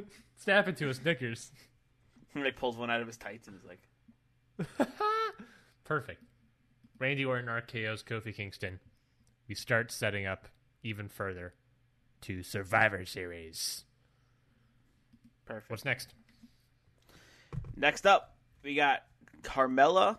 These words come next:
Speaker 2: versus Sasha Banks in a women's qualifying match for the Survivor Series match.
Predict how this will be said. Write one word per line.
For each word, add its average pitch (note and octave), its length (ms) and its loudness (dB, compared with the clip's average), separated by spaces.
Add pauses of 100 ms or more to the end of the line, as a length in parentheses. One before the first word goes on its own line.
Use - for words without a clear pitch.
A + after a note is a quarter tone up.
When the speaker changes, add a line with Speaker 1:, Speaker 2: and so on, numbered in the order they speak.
(260)
Speaker 2:
versus C3+ 360 -2
Sasha D3+ 380 2
Banks D3 560 -2
in B2 120 -8
a G#2+ 40 -8
women's D3 340 -8
qualifying C#3 640 0
match C3+ 220 -2
for - 140 -12
the A#2 80 -8
Survivor B2 600 0
Series A2 680 -10 (600)
match. G#2+ 420 -8